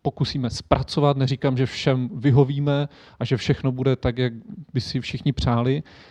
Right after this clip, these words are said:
ale tato komise bude mít na starost to, že, eh, ta, že ty obě dvě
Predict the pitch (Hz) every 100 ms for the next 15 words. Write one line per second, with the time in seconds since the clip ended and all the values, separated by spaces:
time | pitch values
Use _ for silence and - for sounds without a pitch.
0 | - 127 117 127 - 131 127 131 127 -
1 | 127 131 131 123 117 - 123 123 - 127
2 | 123 117 123 120 120 139 123 120 117 131
3 | 120 _ - - 143 _ _ _ - 156
4 | 143 151 135 143 143